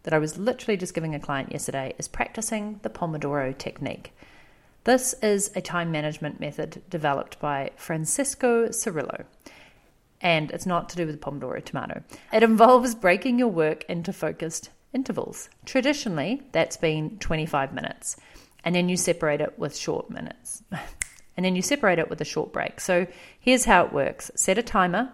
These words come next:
for twenty-five minutes and work on one task with full concentration until the timer goes off. Then take a five-minute break before starting the next session. A break can be getting up and going, getting a glass of water, going to the bathroom,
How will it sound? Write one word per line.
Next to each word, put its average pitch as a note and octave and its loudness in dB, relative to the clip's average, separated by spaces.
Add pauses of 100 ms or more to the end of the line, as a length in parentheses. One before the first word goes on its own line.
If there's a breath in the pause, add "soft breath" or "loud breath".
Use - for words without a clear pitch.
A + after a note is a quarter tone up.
for D#3 -4
twenty-five F#3 2
minutes - -2
and D#3 -4
work E3+ 2
on D3+ -2 (260)
one F3+ 6
task - -6 (400 soft breath)
with D#3+ -4
full A3+ 2
concentration E3+ -2 (120)
until E3 2
the D3+ 0
timer D3+ -2
goes - -2
off. - -4 (480 soft breath)
Then F#3 2
take E3+ 0
a E3 -4
five-minute E3+ 2
break - -2
before D#3+ -4
starting C#3+ -2 (120)
the A#3 -2
next C4+ -2
session. - -10 (920)
A F#3+ 2
break G#3 4
can G3 0
be E3+ 2
getting F#3+ 0
up F3+ 2
and F#3 -6
going, E3+ 0
getting D3+ -4
a C#3+ -8
glass C#3 -2
of D3+ -8
water, F3 0 (280 loud breath)
going D#3+ 2
to - -10
the D#3 -4
bathroom, E3+ 4